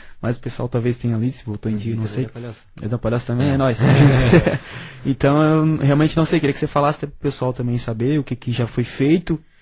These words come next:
Speaker 1: de proposta, pode ser as paradas mais específicas, assim, e o que que tá por vir aí, que tá
Speaker 2: Perfeito.
Speaker 1: tentando aprovar.
Speaker 2: Hoje, a gente não tem nenhum projeto de lei aprovado, foi alguns, a gente teve requerimentos aprovados, teve
Speaker 1: Uhum.
Speaker 2: algum, a gente acaba,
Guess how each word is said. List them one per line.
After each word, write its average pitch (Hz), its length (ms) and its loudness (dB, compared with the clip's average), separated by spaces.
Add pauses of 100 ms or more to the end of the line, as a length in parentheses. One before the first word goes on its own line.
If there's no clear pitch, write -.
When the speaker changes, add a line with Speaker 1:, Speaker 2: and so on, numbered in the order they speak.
(280)
Speaker 1:
de 127 140 -2
proposta, 160 600 2 (180)
pode 120 180 -4
ser - 120 -8
as 117 160 -2
paradas 117 280 -6
mais 117 180 -4
específicas, - 680 -8
assim, 147 260 -6 (400)
e 139 80 -6
o 131 40 -8
que 135 100 -4
que - 120 -10
tá 147 180 -2
por 143 200 -2
vir 135 240 0
aí, 127 160 -2 (300)
que - 160 -20
tá - 0 -
Speaker 2:
Perfeito. 117 240 -6
Speaker 1:
tentando 120 360 -4
aprovar. 104 380 -8 (300)
Speaker 2:
Hoje, 139 240 0
a 110 200 -6
gente 123 200 -6
não 131 100 -6
tem 127 140 -8
nenhum 123 180 -4
projeto 117 400 -6
de - 80 -12
lei 107 80 -2
aprovado, 104 340 -6
foi - 140 -8
alguns, 107 460 -10
a 101 60 -12
gente 101 200 -12
teve 104 200 -10
requerimentos 104 420 -12
aprovados, 107 840 -8
teve 127 380 -2
Speaker 1:
Uhum. 123 60 -4
Speaker 2:
algum, 107 200 -18 (120)
a 92 240 -10
gente 95 220 -12
acaba, 104 200 -10